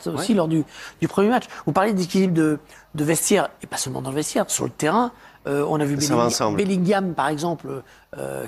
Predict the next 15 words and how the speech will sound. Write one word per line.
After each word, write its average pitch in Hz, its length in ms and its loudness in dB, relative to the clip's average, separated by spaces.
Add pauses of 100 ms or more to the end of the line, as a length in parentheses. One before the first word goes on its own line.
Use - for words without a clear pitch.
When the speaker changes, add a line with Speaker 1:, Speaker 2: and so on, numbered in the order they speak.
Speaker 1:
quitter 175 300 -4
le, 139 440 -6
la 139 200 -2
pelouse 170 460 2
un 135 120 -4
peu 151 260 -4
agacé. 156 440 2
C'est - 160 -2
un 139 60 -4
peu 156 120 0
la 165 80 2
victime 180 400 0
aujourd'hui, 175 400 2
hein. 160 140 0
Il 143 140 -4